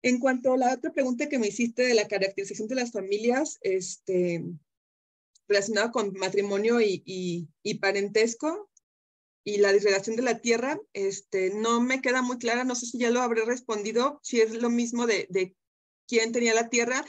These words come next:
En realidad tampoco he logrado observar quiénes tenían las tierras según la calidad. De ese pleito que les comenté entre el cura y el, el dueño de San Miguel de los Albas, estoy ahorita trabajando también en él. Es un documento muy, muy, muy, muy largo.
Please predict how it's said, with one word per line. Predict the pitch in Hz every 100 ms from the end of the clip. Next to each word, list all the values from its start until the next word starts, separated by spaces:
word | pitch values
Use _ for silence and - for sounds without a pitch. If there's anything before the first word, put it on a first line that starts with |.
| - -
En | 233
realidad | 233 247 254 247
tampoco | 311 294 285 294 277
he | 254 247 - _ _ _ _
logrado | 240 233 233 233 233 269
observar | 285 233 202 214 226 285 - _ _
quiénes | 262 254 285 302
tenían | 254 233
las | 240 262
tierras | 262 240 254
según | 262 233 226 233
la | 247
calidad. | 247 214 196 202 202 202 _ _ _ _ _ _ _ _ _ _ _ _ -
De | 262
ese | 262 349
pleito | 294 262 254 294
que | 226
les | 220
comenté | 220 214 220 220 240
entre | 254 262 226
el | 208 -
cura | 240 240 254 262
y | 240
el, | 208 196 190 175 170
el | 196 202
dueño | 226 226 254
de |
San | 247 220
Miguel | 208 208
de | 214 254
los | 226
Albas, | 226 220 233 269 -
estoy | 202 226 214
ahorita | 233 233 233 240
trabajando | 233 214 196 208 226
también | 233 214 214
en | 240 233
él. | 247
Es | 294 233
un | 240 240 - - _
documento | 226 233 233 240 240 269
muy, | 320 330
muy, | 302 294
muy, | 277
muy | 269 262
largo. | 254 233 240 294 415